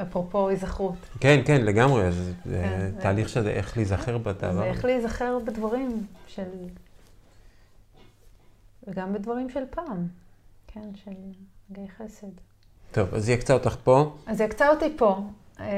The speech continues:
Speaker 1: ואני על כביש שתיים, וכזה... כן. אה, אפרופו ניסים, היא עקצה אותי על כביש שתיים בערך,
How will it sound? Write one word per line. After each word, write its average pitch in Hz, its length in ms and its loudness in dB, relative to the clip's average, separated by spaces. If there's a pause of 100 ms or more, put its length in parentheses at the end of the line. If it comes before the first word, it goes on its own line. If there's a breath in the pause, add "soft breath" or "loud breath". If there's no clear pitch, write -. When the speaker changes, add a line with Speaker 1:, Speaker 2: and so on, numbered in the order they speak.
(260)
Speaker 1:
ואני 208 220 -2
על 208 60 -4
כביש 254 180 0
שתיים, 185 640 -2
וכזה... 185 380 -6 (1040)
כן. - 200 -8 (960 soft breath)
אה, 185 260 -8
אפרופו 185 340 -4
ניסים, 247 760 -4 (1000 soft breath)
היא 196 100 -4
עקצה 190 300 -4
אותי 262 160 0
על - 120 0
כביש 202 280 -6
שתיים 220 680 -6
בערך, - 680 -8